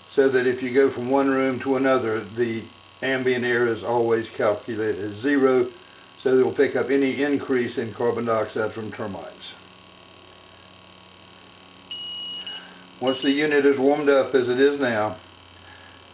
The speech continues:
it comes on in the medium sensitivity mode.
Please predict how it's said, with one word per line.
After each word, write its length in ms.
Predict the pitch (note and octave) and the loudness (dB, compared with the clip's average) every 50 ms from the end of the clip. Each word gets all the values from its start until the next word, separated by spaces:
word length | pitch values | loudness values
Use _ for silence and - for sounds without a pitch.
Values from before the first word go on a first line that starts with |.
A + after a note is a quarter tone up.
| - - - | -20 -6 -2
it 160 | A#2+ B2 B2 | -2 -2 0
comes 240 | - D3 C#3+ C#3 C3 | 0 0 2 4 4
on 260 | C#3 C#3+ C#3+ C#3+ C3+ | 4 4 4 2 2
in 120 | C3 B2 | 0 0
the 60 | A#2+ | -2
medium 760 | B2 B2+ C#3+ D#3+ E3+ E3 E3 D3+ C#3+ C#3 C3 C3 C3+ C3 F#2 - - - - - - - - - - - - - - - - - - - - - - - | -2 0 2 2 2 2 4 4 4 2 2 0 -2 -4 -6 -10 -16 -18 -20 -20 -20 -20 -20 -20 -20 -20 -20 -20 -20 -20 -20 -20 -20 -20 -20 -20 -18 -8
sensitivity 760 | - D3 C3 B2 - C3 A#2 - D3 D3 C3+ B2 A#2+ A#2+ | -4 -4 -4 -4 -4 -8 -6 0 2 2 2 2 0 -2
mode. 380 | A#2 A#2 A#2 G#2+ G2+ F2+ F2 E2+ | -2 -2 -2 -2 -4 -6 -8 -10